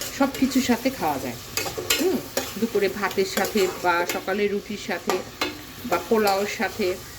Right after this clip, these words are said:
নান রুটির সাথে, সব কিছুর সাথে খাওয়া যায়। ঠিক এরকমই একটা চিকেন চিলি অনিয়ন রান্না করছি। তো এই পেঁয়াজটা আমি, এ, পাঁচ, তিন থেকে চার, পাঁচ মিনিট এটা একটু ভেজে নিব। পেঁয়াজটা ভাজা হতে হতে আমি একে একে, এ,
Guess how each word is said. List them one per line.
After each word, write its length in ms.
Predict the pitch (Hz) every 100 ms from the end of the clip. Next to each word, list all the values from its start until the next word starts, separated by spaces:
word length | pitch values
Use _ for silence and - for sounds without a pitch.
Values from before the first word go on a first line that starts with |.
| -
নান 300 | 185 185 185
রুটির 260 | 202 208 220 -
সাথে, 260 | 196 220
সব 200 | 240 320 -
কিছুর 220 | - 262 226
সাথে 180 | - 156 156
খাওয়া 180 | 131
যায়। 160 | 131 143
ঠিক 100 | - - - -
এরকমই 460 | 233 262 277 262 247
একটা 320 | - 185 180 - - - - - -
চিকেন 340 | - 254 277 269
চিলি 340 | 269 240 220 233
অনিয়ন 320 | 180 165 156
রান্না 240 | 143 147 139
করছি। 300 | 120 - - - - - - - -
তো 60 | - -
এই 160 | 233 233
পেঁয়াজটা 500 | 247 233 240 - 240
আমি, 440 | 262 233 202 196 185 -
এ, 300 | 190 180 170 170 165
পাঁচ, 180 | 220 240 - - -
তিন 180 | 277 277
থেকে 220 | 277 277 269
চার, 240 | 269 233
পাঁচ 200 | 226 226 -
মিনিট 200 | 233 220
এটা 160 | 202 180
একটু 180 | 180 190 208
ভেজে 220 | 180 208
নিব। 240 | 180 160 302 - - - - - - - - - - -
পেঁয়াজটা 380 | - 269 277 -
ভাজা 440 | 247 233 226 254
হতে 220 | 254 254 262
হতে 220 | 262 262
আমি 200 | 220 208
একে 440 | 202 - - -
একে, 220 | 214
এ, 40 | 233